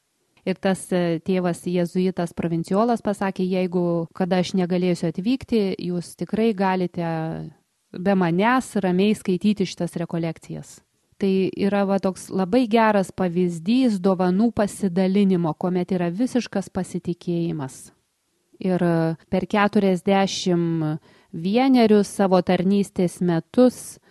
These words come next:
aš sutikau labai daug žmonių, su kuriais, e, dalinausi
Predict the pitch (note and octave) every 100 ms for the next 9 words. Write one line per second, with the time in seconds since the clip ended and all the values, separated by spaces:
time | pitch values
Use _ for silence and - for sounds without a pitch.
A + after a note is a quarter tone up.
0 | _ - - - F3+ - G3 F#3 G3 F#3
1 | F3+ G#3 B3 A3+ G#3 F#3+ G3+ G3 G3 F#3+
2 | G#3 G#3+ G#3 F#3+ F3 D#3+ - - - -
3 | F3 F3+ F#3+ F#3+ F3+ - F3+ F3 E3+ E3+
4 | - - F3+ F#3 F#3 F#3+ G3 F#3+ - F3
5 | E3